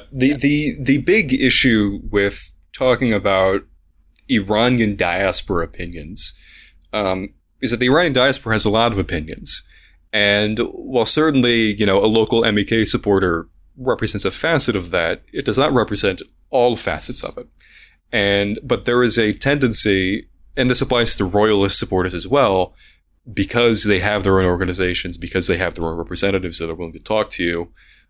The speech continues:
um, there is a tendency among the news media, both in the United States and in Canada, to contract these people to speak to you,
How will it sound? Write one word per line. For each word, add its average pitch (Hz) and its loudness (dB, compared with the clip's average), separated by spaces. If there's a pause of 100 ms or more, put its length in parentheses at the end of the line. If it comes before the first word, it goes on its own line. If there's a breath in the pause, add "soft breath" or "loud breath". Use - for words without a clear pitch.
(180)
um, 90 -4 (120)
there 113 0
is 110 2
a 107 2
tendency 123 0
among 95 -2
the 87 -8
news 101 4
media, 85 -2
both 98 -2
in 87 -4
the 92 -6
United 87 -6
States 92 -8
and 95 -6
in 95 -14
Canada, 82 -14 (420)
to 87 -8 (300)
contract 110 -4
these 92 -2
people 76 -10 (140)
to 78 -10
speak - -4
to 85 -10
you, 76 -10